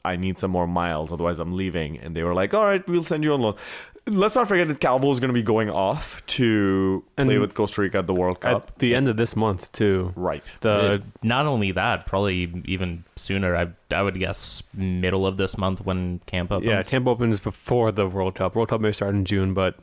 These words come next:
Speaker 2: Calvo will be lo-, gone long before that.
Speaker 1: Omsberg needs the minutes to improve. I kinda see him as Gallman back in the N A S L days. A lot of
Speaker 2: Yeah.
Speaker 1: promise, but
Speaker 2: Yeah.
Speaker 1: needs minutes to, to kind of find his place as a player. Excited for him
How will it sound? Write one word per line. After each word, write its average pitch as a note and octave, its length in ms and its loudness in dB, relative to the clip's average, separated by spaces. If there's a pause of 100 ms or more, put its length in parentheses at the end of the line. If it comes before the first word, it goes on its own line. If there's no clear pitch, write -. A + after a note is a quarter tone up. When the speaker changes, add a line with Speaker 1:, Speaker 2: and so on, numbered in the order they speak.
(520)
Speaker 2:
Calvo A2 180 2
will A2 100 4
be G2+ 60 0
lo-, G2 100 -2 (100)
gone G2+ 240 2
long F#2 100 0
before F2+ 220 -2
that. F2 240 -2 (420)
Speaker 1:
Omsberg D#3+ 420 2
needs C#3+ 360 2
the D3+ 80 0
minutes C3 400 0
to B2 140 4
improve. A#2 440 2
I A2 240 2
kinda A#2 320 -2
see A2 180 -2
him G#2 200 0
as F#2 220 -2
Gallman G2+ 600 0
back F2+ 220 -2
in G2+ 80 -4
the F#2+ 80 0
N F#2 100 -2
A F#2 60 0
S F#2+ 180 -4
L G2 140 2
days. G2 480 0
A - 20 -8
lot G2+ 180 0
of G2 80 -4
Speaker 2:
Yeah. G2+ 80 -4
Speaker 1:
promise, G2+ 360 0
but G#2 120 -2
Speaker 2:
Yeah. B2+ 60 0
Speaker 1:
needs F#2+ 240 -2
minutes F#2+ 460 -2
to, F#2 300 2
to G2+ 100 -6
kind F#2 180 -4
of F2 160 -8 (240)
find A2+ 460 0
his A2 180 0
place F#2+ 340 0
as G2 80 -6
a G2 60 -2
player. F2+ 320 0 (140)
Excited G#2+ 640 0
for G#2 220 -2
him F#2 420 -4